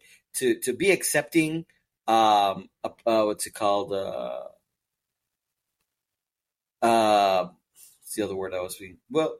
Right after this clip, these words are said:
you're supposed to, yeah, accept it and, and, and support and do all that whenever a woman's going through that. Uh, but then it's almost like when you're in that situation,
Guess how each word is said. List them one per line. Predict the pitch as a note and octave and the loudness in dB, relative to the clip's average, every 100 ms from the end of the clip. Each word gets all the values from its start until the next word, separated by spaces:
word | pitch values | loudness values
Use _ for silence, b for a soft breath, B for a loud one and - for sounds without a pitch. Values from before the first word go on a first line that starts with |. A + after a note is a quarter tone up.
| _ | _
you're | - C#3 | -16 -14
supposed | - C#3+ | -10 -2
to, | D#3 | 0
yeah, | C#3+ B2 | 2 2
accept | A#2 - D3+ C#3+ - | 2 -2 -2 0 0
it | C#3+ - b b b - | -2 -2 b b b 0
and, | A#2+ A#2 A2 A2 A2+ | 2 2 0 -4 -4
and, | A2+ A2 - | -4 -4 -4
and | G#2+ G#2 | -6 -6
support | - - - C3 C#3 C3+ | -10 -12 -2 0 0 -2
and | A#2+ | -6
do | A#2 A#2+ | -6 -2
all | A#2+ A2+ A2+ | 0 0 0
that | F3 C3+ A2+ - b b b | 2 2 2 -4 b b b
whenever | A#2+ B2+ A#2+ B2 A#2 A#2 - - _ - | -2 0 0 2 2 2 -2 -14 _ -6
a | |
woman's | A2+ B2 A2+ - | -2 -2 -2 -2
going | B2+ C3+ | -2 -2
through | G2+ G#2 G2 | -6 -8 -4
that. | G2 G2 - _ _ _ _ - | -2 -4 -8 _ _ _ _ -2
Uh, | A2+ A2 A2 - | 0 2 0 -2
but | C#3 C3 | -4 -2
then | - C#3 C3 B2 A#2+ | 2 4 4 -2 -4
it's | C#3 | -4
almost | B2+ B2+ | -2 0
like | C3 A2+ - _ - | -2 -2 -6 _ -6
when | B2 A#2+ | 0 0
you're | A#2 A2+ A2 G#2+ | 0 0 0 0
in | G2+ A2+ A2 | -2 -4 0
that | A#2+ A2+ | 0 0
situation, | A2+ - G2+ A#2+ C3 - F#2+ | -6 -10 -4 -4 -4 -8 -10